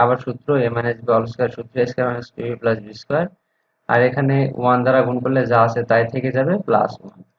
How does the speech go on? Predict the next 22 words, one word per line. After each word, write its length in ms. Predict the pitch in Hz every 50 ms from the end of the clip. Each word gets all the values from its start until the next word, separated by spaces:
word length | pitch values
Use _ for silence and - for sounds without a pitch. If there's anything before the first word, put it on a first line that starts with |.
| _ _ _ _ _ _ _ _ _ _ _ _ -
এবার 240 | - 139 147 151 151 - - - - - _ _ _ _ _ -
টু 80 | 185 185 185 190 - - -
আর 100 | 160 156 151 - 160
ওয়ান 200 | 151 147 135 120 - - - -
দুটোর 240 | - - - 156 147 151
আগে 120 | 151 156 147 143
মাইনাস 200 | 143 147 147 - -
আছে, 120 | 175 185 175
সুতরাং 260 | - 156 - 151 147 143 143 143
a 20 | 143 139 139
minus 300 | 139 139 143 147 147 147 - - _ _ _
থ্রি, 220 | _ _ - 180 196 220 - _ - 127
আর 80 | 127 127 135
এখানে 260 | 131 131 147 143 143 139 131
এ 40 | 135 139 135
স্কয়ার 320 | - - 151 151 156 160 160 - _ _ _ _ _ _ _ _ -
মাইনাস 380 | 135 131 143 143 147 147 143 -
এ 20 | 151 135 135
দুই 100 | 139 135 135
দুগুণ 200 | 143 143 143 139 139 -
চার 200 | 143 135 131 139 135 127 131 143 151
এ 20 | 160